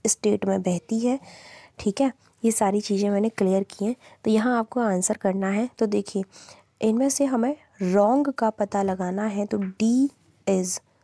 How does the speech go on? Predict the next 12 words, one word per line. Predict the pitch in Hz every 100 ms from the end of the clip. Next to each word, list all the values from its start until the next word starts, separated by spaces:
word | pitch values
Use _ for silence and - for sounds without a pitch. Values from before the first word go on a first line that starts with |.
| _ -
wrong। | 185 185 190 190 180 180 - _ -
तीस्ता | 226 - 262
नदी | 240 208 220
जो | 214
है | 214 233
वो | 254
चेमा-, | 254 208 196 226 247
अ, | 196 190
चोमा | 190 214 208
योंगडुंग | 226 208 208 208 233
ग्लेशियर | 214 202 - 240 233
से | - 247